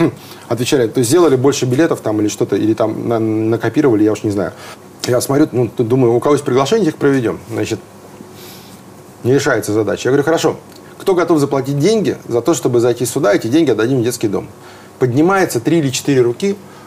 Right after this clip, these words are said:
значит, там по сто евро люди поднимают. Понимаешь, да? Пришли на выставку инвестиционную, самые богатые, значит, так сказать, люди там со всего мира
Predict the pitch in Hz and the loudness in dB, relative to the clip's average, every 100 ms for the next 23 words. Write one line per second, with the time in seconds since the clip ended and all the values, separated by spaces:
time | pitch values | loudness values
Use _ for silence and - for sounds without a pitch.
0 | - 113 110 - 107 101 117 - 160 160 | -8 -4 -4 -2 -2 0 -2 2 4 4
1 | 151 123 143 131 - 113 113 104 90 - | 4 4 2 2 -2 0 0 0 -2 -6
2 | - - - - - - - - - - | -18 -20 -20 -20 -20 -20 -20 -20 -20 -6
3 | 131 156 113 - 156 - 185 135 135 208 | 0 0 0 2 2 4 4 4 4 2
4 | 190 135 123 120 120 - 190 202 170 113 | 0 0 0 0 -2 0 2 4 4 2
5 | 151 143 123 117 135 139 135 117 110 113 | 2 2 2 0 2 2 2 2 2 0
6 | 110 110 - 101 113 131 127 117 107 104 | -2 -2 -6 -2 -2 0 0 0 -2 -4
7 | 113 - 127 175 196 139 | -4 0 0 2 0 -2